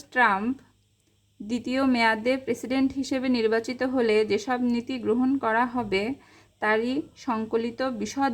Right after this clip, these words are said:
রূপের শিরোনাম প্রজেক্ট দুহাজার পঁচিশ। ভারতে নতুন ফৌজদারি আইন কার্যকর হয় এক জুলাই দুহাজার চব্বিশ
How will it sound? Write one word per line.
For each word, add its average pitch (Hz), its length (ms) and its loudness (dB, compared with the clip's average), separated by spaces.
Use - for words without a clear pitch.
রূপের 254 320 -2
শিরোনাম 226 460 2
প্রজেক্ট 226 420 0
দুহাজার 233 460 0
পঁচিশ। - 400 -2
ভারতে 247 460 2
নতুন 262 260 0
ফৌজদারি 240 480 0
আইন 220 180 0
কার্যকর 233 440 0
হয় 208 300 4
এক 247 80 -2
জুলাই 220 320 0
দুহাজার 240 360 -2
চব্বিশ 226 340 -2